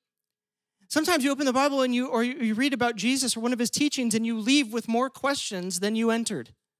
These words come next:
And you know, I, I've thought about this as a dad and also as a pastor. I, sometimes I, I think, uh, I, I need to try to answer for the Bible. I, my job is to explain this.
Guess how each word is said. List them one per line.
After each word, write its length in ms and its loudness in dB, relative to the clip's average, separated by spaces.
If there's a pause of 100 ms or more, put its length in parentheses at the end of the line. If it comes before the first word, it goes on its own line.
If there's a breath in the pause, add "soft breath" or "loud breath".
(1400 loud breath)
And 100 4
you 60 4
know, 140 4
I, 180 4
I've 140 0
thought 180 2
about 220 0
this 160 2
as 160 0
a 40 -4
dad 380 0
and 100 -2
also 220 0
as 140 0
a 40 -2
pastor. 420 0
I, 200 -4 (240)
sometimes 340 -4
I, 200 2
I 80 0
think, 260 -6 (540 loud breath)
uh, 280 4
I, 160 0
I 120 2
need 160 0
to 80 -10
try 280 -2
to 220 -4
answer 340 0
for 160 -4
the 100 -2
Bible. 480 -10 (640)
I, 320 2
my 200 2
job 240 0
is 120 0
to 120 -4
explain 720 2
this. 480 -4